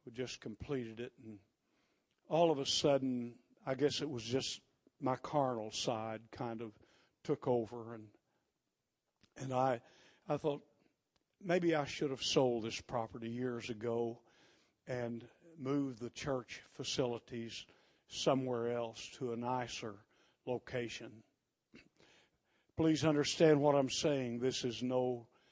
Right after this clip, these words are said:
this is no reflection on any other church and where they are or what's happening.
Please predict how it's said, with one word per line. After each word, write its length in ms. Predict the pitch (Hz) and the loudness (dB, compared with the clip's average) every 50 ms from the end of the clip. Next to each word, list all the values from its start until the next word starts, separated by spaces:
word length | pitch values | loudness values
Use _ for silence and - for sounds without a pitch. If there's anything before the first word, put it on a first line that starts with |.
| _ _ _ _ | _ _ _ _
this 220 | - 139 131 - - | -4 -4 -2 -2 -2
is 140 | 131 113 107 | -4 -4 -2
no 180 | 131 131 127 131 | -2 -2 0 -2
reflection 640 | 131 120 - - - 139 131 127 - - - 131 | -2 -4 -6 -4 -4 -2 -2 -4 -4 -6 -6 -6
on 200 | 120 120 120 117 | -4 -4 -6 -6
any 200 | 123 127 131 135 | -4 -4 -2 0
other 200 | 135 135 127 135 | 0 0 -2 -4
church 580 | 120 - - - 143 127 123 123 120 120 - - | -6 -10 -10 -6 -6 -4 -4 -6 -8 -10 -12 -14
and 160 | 120 117 117 | -12 -10 -8
where 160 | 123 127 127 | -6 -4 -4
they 140 | 120 127 123 | -2 -2 -2
are 320 | 127 123 123 127 131 127 123 | -2 0 0 0 0 -2 -2
or 60 | 117 | -4
what's 260 | 113 131 127 - - | -4 -6 -6 -6 -6
happening. 480 | - 135 120 107 - - 143 - 113 | -4 -4 -4 -6 -8 -14 -20 -20 -20